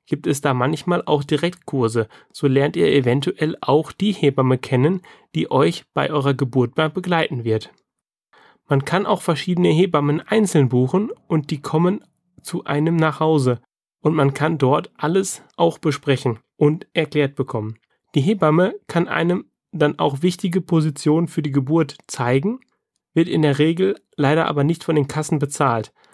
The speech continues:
Fragt die Hebamme vorher nach ihrem Stundensatz und überlegt euch dann, ob es das wert ist und welche Alternativen ihr vielleicht habt, wenn es euch das nicht wert ist. Weil das ist nicht immer günstig. Ich war mit meiner Frau in einem solchen Kurs. Ich fand es ziemlich interessant,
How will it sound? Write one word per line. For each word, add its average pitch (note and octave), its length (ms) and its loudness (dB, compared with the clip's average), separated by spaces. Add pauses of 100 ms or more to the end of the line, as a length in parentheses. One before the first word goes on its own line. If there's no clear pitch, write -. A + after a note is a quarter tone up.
(140)
Fragt - 420 -4
die D#3 60 2
Hebamme D3+ 380 2
vorher D#3 340 2
nach C#3+ 200 0
ihrem C#3 200 0
Stundensatz F#3+ 640 -2
und D3+ 160 -2
überlegt C#3+ 360 2
euch D3 200 -2
dann, D3+ 320 0
ob D3+ 160 -4
es C#3 100 -4
das C3+ 200 -4
wert C3 260 0
ist G3 200 -2
und F3+ 440 -2 (580)
welche D#3+ 200 2
Alternativen E3 460 2
ihr A#2+ 120 0
vielleicht C#3 240 0
habt, E3+ 160 -2
wenn G#3 100 2
es G#3 140 0
euch G3 120 0
das - 200 -8
nicht C#3 280 2
wert G#2+ 220 -4
ist. - 240 -10 (320)
Weil C#3+ 160 0
das D3 160 0
ist D3+ 140 -8
nicht E3+ 180 0
immer E3 220 0
günstig. D#3 400 0 (720)
Ich A3 200 0
war G3+ 80 2
mit G3 160 0
meiner F#3 240 0
Frau F3 260 2
in F#3 60 2
einem F3 300 2
solchen E3+ 280 0
Kurs. F3 360 0 (100)
Ich D3 160 -6
fand D3+ 220 0
es D3 160 -2
ziemlich A3 320 0
interessant, E3 640 -2